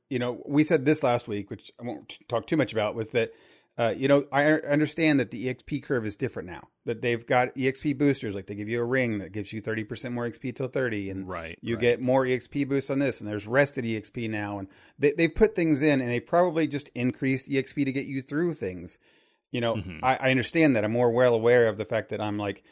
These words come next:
Speaker 1: um, going through these things ahead, 'cause, because that's a, a real problem when you, again, as we said, rely on unlocking things with the main story quest. I get to a point where,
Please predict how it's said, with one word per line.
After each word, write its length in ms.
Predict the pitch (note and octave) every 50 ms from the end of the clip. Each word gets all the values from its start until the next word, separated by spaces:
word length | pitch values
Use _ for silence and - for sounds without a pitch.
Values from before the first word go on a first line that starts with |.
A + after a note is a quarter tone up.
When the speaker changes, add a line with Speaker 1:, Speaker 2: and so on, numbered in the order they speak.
| _ _ _ _ _ _ _ _ -
Speaker 1:
um, 340 | B2 A#2 A2 G2 F2 E2+ - _ _ _ _ _ _ _ _ _ _ _ _ _ - C#3 B2+ - A#2
going 340 | G#2 B2+ B2+ B2+ B2+ B2 A#2
through 180 | - C3+ C3+ C3
these 220 | A#2+ A#2 A2 -
things 280 | - B2+ A#2 A2+ G#2 G#2+
ahead, 300 | G#2 A2 C3 B2+ G#2+ -
'cause, 140 | - A2+
because 220 | - B2+ A2 - A2
that's 200 | C3 B2 - -
a, 140 | A#2+ G2+ - -
a 120 | - A2+ G#2+
real 420 | G#2+ G#2+ A#2 C3+ D3+ D#3 C#3 A#2+
problem 760 | - - - - D3 E3 F#3+ G#3+ D3 C3 A2+ G#2 A2 B2+ C#3 - _ _ _ _ _ _ _ _ _ _ _ _ -
when 440 | C#3 A#2+ A#2 A2+ A2+ A#2 B2 A#2+ A#2
you, 300 | A#2 A#2 A#2 G#2+ G#2+ - _ _ _ _ _ _ _ _ _ -
again, 320 | G2+ G2 F2+ G#2 G2+ G2
as 100 | G#2+ G#2
we 100 | G#2+ A#2+
said, 320 | A2 - - - D3 B2+ - - _ _ _ _ _ _ -
rely 460 | A2+ B2 C3 B2+ B2+ A#2 A2+ A#2+ C3
on 140 | C3+ C3+ C3+
unlocking 460 | B2 A#2+ A#2+ A#2+ A#2 A#2 - - B2+
things 220 | A2+ - A#2 A2+ A2
with 100 | A#2+ -
the 60 | A#2
main 140 | G#2+ G2+ G2+
story 280 | - - D3 C#3+ C#3
quest. 400 | C3 - B2 G#2+ F#2+ F#2 - -
I 140 | - A2 A2
get 340 | G#2+ G#2+ A#2 A#2 A2 - -
to 140 | - B2 B2
a 60 | A2
point 320 | A2 - C3 B2 B2 -
where, 340 | A2+ A#2 A2+ A2 A2 A2+ A2